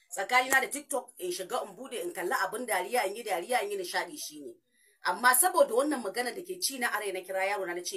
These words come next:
ya nuna min yadda zan yi magana a yi posting ɗina mutanen duk duniya ya je, kuma ina fatan Ubangiji Allah ya sa wannan abin da zan yi je har gurin gwamnan Sokoto. Domin wannan magana zan yi ne akan Hamdiya Sidi Sharif. Kun gani nan? Ban ma da lafiya, wallahi tallahi ina kwance ne, amma da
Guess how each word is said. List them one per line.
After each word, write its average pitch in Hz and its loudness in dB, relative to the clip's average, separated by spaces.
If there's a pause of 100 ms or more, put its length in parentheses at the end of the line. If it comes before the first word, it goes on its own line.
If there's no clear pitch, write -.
ya 175 -2
nuna 269 0
min 196 -8 (480)
yadda 262 2
zan 254 4
yi 247 -4
magana 220 0 (340)
a 175 2
yi 247 -6
posting 247 -2
ɗina 202 0
mutanen 185 -4
duk 175 -14
duniya 226 -4
ya 165 -6
je, 185 -6
kuma - -10
ina 220 0
fatan 202 -2
Ubangiji 190 -8
Allah 196 -2
ya 165 0
sa 196 8
wannan 262 0
abin 208 -6
da 202 -6
zan 226 -4
yi 190 -2
je 196 -6
har 254 8
gurin 277 2
gwamnan 262 4
Sokoto. 170 2 (500)
Domin 196 -2
wannan 254 0
magana 214 0
zan 214 -2
yi 214 -6
ne 202 -2
akan 196 -4
Hamdiya 190 0
Sidi 190 8
Sharif. 170 -8 (580)
Kun 208 -4
gani 247 2
nan? 233 -4 (120)
Ban 185 -4
ma 180 -2
da - -6
lafiya, 175 -4
wallahi 170 -4
tallahi 170 -6
ina 156 -8
kwance 147 -10
ne, 170 -8
amma 160 -6
da 170 -4